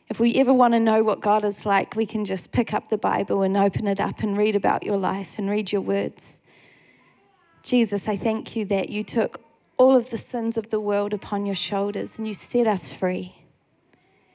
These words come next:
You created that pathway, that bridge, so that we could have true intimacy with the Father. And we thank you, Lord.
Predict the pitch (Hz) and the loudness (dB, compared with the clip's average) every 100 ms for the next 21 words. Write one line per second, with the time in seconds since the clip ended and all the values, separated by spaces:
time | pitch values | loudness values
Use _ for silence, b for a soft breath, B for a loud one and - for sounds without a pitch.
0 | _ - 233 - 240 247 240 254 269 214 | _ -6 -6 -4 0 4 6 6 4 2
1 | 226 208 - b b b - 226 214 214 | 0 0 -4 b b b -2 0 0 -2
2 | - 208 202 196 - 233 226 208 220 - | -4 -4 -2 -4 0 2 4 2 -2 -6
3 | 220 208 226 233 240 196 214 - - - | -4 -2 0 0 0 0 -2 -4 -6 2
4 | 247 240 233 220 - 208 190 226 208 202 | 4 4 2 0 -2 -4 -4 -4 -4 -6
5 | - 190 208 190 185 - 208 - _ _ | -8 -4 0 0 0 -6 -8 -14 _ _
6 | _ _ _ _ _ _ _ - 247 - | _ _ _ _ _ _ _ 0 0 2
7 | 226 226 - 233 208 202 208 214 | 0 -2 -6 -4 0 0 0 -4